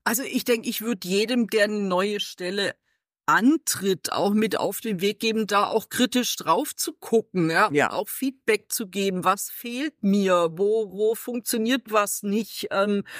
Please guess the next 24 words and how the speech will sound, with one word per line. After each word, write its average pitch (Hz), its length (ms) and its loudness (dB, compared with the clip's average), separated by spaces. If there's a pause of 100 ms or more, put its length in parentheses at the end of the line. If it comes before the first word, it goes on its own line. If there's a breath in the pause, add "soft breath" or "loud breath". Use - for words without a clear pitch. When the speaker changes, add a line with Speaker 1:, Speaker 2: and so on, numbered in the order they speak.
(180 loud breath)
Speaker 1:
wo 208 100 0
verstehe 233 560 0
ich - 160 -6
was 214 320 0
nicht, 208 240 -6
auch, 196 200 0 (280 loud breath)
also 190 300 0
wir 180 200 0
haben 202 160 0
auch 202 140 0
schon 202 180 -2
x-mal, 208 320 0
x-mal 208 360 -2
über 185 160 -2
Feedback - 480 -2
geredet, 170 500 0
ist - 220 -4
auch 214 160 -2
ein 240 100 0
ganz 180 300 0
wichtiges 170 420 -8
Instrument 165 600 -2
beim 160 200 2
Onboarding, 165 680 2